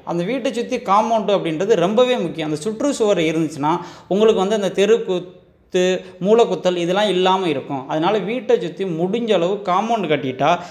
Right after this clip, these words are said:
நமக்கு வந்து அந்த தெருக்குத்தல் இல்லாம இருக்கும் அப்படின்றதுனால இது சொல்றோம். கண்டிப்பா அந்த பத்து விதியை நீங்க பின்பற்றி ஒரு வீடு கட்டினாவே அந்த வீடு சிறப்பா இருக்கும்.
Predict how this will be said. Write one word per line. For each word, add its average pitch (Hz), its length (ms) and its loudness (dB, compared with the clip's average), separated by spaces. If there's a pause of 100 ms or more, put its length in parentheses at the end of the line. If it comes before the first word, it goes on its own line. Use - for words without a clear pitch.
(140)
நமக்கு 185 300 2
வந்து 175 280 4
அந்த 151 640 2 (520)
தெருக்குத்தல் 226 460 2
இல்லாம 156 400 0
இருக்கும் 143 400 -6
அப்படின்றதுனால 160 560 2
இது 139 160 -4
சொல்றோம். 190 180 -4
கண்டிப்பா 180 400 2
அந்த 147 160 -2
பத்து - 500 -2
விதியை 240 340 0
நீங்க 214 200 0
பின்பற்றி 202 580 -2
ஒரு 185 200 2
வீடு 196 200 2
கட்டினாவே 151 380 2
அந்த 165 180 0
வீடு 196 340 -2
சிறப்பா 175 320 0
இருக்கும். 143 460 -4